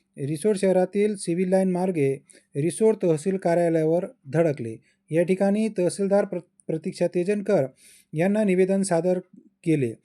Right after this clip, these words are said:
निवेदनात नमूद करण्यात आले आहे की, दिनांक दहा डिसेंबर रोजी परभणी येथील भारतीय घटनेचे शिल्पकार डॉक्टर बाबासाहेब आंबेडकर यांच्या पुतळ्यासमोरील संविधान प्रतिकृतीचे तोडफोड करणाऱ्या समाजकंटकाला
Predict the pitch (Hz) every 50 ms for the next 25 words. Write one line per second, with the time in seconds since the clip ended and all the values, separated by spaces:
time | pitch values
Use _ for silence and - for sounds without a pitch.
0 | _ _ _ _ 156 151 165 185 202 208 214 220 214 185 185 190 196 202 196 -
1 | 185 185 190 190 185 185 175 180 180 180 170 190 208 202 208 208 208 185 175 170
2 | 180 190 190 170 165 160 165 170 170 160 - 180 175 170 175 175 185 202 185 151
3 | 123 120 123 _ _ _ _ _ _ _ _ _ _ _ _ _ _ _ - -
4 | - 160 165 170 160 170 196 233 233 220 185 175 175 - 202 214 220 180 131 127
5 | 135 143 147 - 202 208 214 214 190 160 156 156 175 185 190 196 202 190 - 170
6 | 165 170 175 - 185 170 143 120 - _ _ _ _ _ _ - _ _ - -
7 | 151 156 151 - 196 196 170 165 165 202 202 196 202 208 208 202 190 - 156 160
8 | 170 180 180 185 208 196 180 170 170 - 170 160 - 170 160 196 202 202 190 -
9 | 185 185 185 190 196 180 135 123 - _ _ _ - - - 160 170 196 196 180
10 | 190 202 214 214 196 - 185 180 175 - 208 214 196 - - 180 180 - 208 208
11 | 214 202 - 190 185 185 185 190 - _ _ _ _ _ _ _ _ _ _ _
12 | - 175 196 226 220 220 233 240 233 220 208 185 180 185 180 185 190 196 202 196
13 | 196 - - 160 165 180 202 202 - - 175 170 170 175 165 - 170 170 170 170
14 | 185 185 165 147